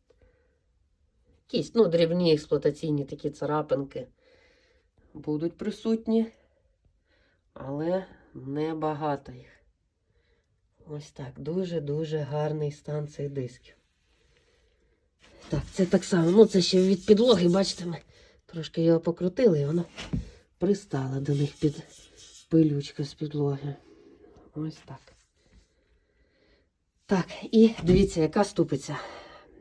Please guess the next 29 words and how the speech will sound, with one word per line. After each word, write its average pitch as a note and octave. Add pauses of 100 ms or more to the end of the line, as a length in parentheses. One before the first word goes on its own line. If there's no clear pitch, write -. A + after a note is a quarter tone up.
(120)
Все E3+
абсолютно D3
як D3+ (200)
нове E3
майже. F#3+
Пробігу D#3
тут, C#3+
я D3
впевнений, C#3+
мінімум. G3+ (840)
Бо D#3
тут A3
навіть, F#3+ (680)
тут F#3+
навіть F3
немає E3
вироботки D3
на C#3
цій C#3+
площині. C3+ (240)
Тобто -
воно, D3 (560)
ну, C#3
геть, D#3
геть, D3 (140)
зовсім C#3+
мало D3
пробігу. C3+ (1160)
Так, A3+